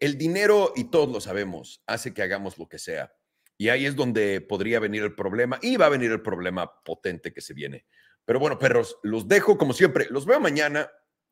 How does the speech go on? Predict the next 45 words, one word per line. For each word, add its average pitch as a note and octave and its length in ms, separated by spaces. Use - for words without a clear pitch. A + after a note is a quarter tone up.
Le, B2 280
también C3+ 300
tenemos D3+ 340
un C#3+ 100
podcast D#3 320
de B2+ 80
sus G#2+ 220
tíos. D#3 240
Recuerden C3+ 480
que G#2+ 80
su F#2 100
tío B2 220
Cox, B2 260
tío B2 140
Salo, A#2+ 400
eh, G#2 360
se G#2 120
revientan A#2+ 400
sus - 140
podcasts C#3 380
semanales C3+ 680
y G2+ 260
tenemos A2+ 420
el F#2+ 80
canal A2 580
en, F2 800
en G2 120
el F2 120
podcast G#2 320
de C#3 80
tus - 180
tíos, D3+ 460
que F#2 100
nunca F#2+ 260
les F2 140
pongo A#2+ 220
el D#3 60
link, C#3 220
pero E2+ 180
bueno, G2 400
algún E2 260
día G2 120
se F#2 120
los F2 100
pondré. A2+ 460